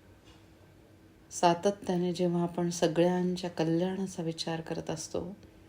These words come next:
त्याद्वारे भरभरून ह्या शिवशक्तीचे, ब्रह्मांडीय दिव्य शक्तीचे आशीर्वाद सगळ्यात अगोदर आपल्यापर्यंत पोचत आहेत.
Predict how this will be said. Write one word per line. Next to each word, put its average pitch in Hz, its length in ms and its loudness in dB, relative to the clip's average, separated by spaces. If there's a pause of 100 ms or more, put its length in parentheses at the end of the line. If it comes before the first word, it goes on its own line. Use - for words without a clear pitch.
(840)
त्याद्वारे 170 640 6
भरभरून 175 760 4
ह्या 170 220 0
शिवशक्तीचे, 175 1080 -4
ब्रह्मांडीय 170 720 2
दिव्य 180 340 2
शक्तीचे 185 680 -4
आशीर्वाद 170 600 -4 (1200)
सगळ्यात 175 600 4 (160)
अगोदर 170 380 2
आपल्यापर्यंत 175 920 0
पोचत 180 480 -4
आहेत. 170 300 -6